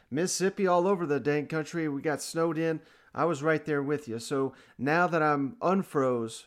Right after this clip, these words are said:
I got some energy, ready to deliver a good show. And speaking about some energy, my God, have you guys seen this, uh,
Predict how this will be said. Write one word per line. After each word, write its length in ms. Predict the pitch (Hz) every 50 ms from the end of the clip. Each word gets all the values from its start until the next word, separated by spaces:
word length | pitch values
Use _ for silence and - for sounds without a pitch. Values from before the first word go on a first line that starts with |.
| _ -
I 120 | - 135
got 180 | 143 160 170 160
some 180 | - 156 139 139
energy, 560 | 151 156 151 143 131 139 147 143 143 139 - _ _ _
ready 220 | 123 151 160 165
to 100 | 165 151
deliver 600 | 143 147 143 143 151 147 123 143 143 139 139 - - _ _
a 120 | - 117 120
good 260 | 123 151 156 131 -
show. 540 | - - 170 160 143 127 117 113 110 110 - _ _ _ _ _
And 240 | - 113 123 127 117
speaking 280 | - - 185 208 208 202
about 400 | 156 147 143 143 - - - 90
some 200 | - 139 123 135
energy, 520 | 175 233 262 220 117 120 110 104 101 - _ _ _ _ -
my 160 | 143 160 165
God, 420 | 123 147 165 208 226 190 - - - _ _ _ _ _ _ _ _ _ _ _ _
have 80 | 123
you 80 | 147 156
guys 240 | 190 185 180 170 -
seen 260 | - 190 185 185 180
this, 320 | 180 180 175 175 - -
uh, 360 | 170 170 160 160 160 156 151